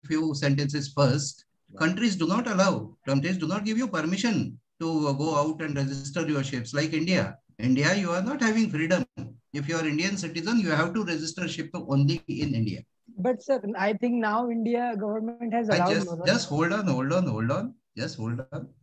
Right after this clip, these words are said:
Speaker 1: Batata ho. We are coming to that. Okay. So this is how the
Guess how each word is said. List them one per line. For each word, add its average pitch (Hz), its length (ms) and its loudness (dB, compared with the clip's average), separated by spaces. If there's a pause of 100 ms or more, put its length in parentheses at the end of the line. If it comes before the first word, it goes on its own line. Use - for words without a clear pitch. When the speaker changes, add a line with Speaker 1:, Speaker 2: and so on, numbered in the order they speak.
(420)
Speaker 1:
Batata 135 360 -4
ho. 139 200 -6 (420)
We 127 140 0
are 143 100 4
coming 143 320 2
to 120 60 -4
that. 107 260 -6
Okay. - 380 -4 (580)
So 180 380 2 (500)
this 185 160 2
is 233 120 4
how 208 220 2
the 190 540 -4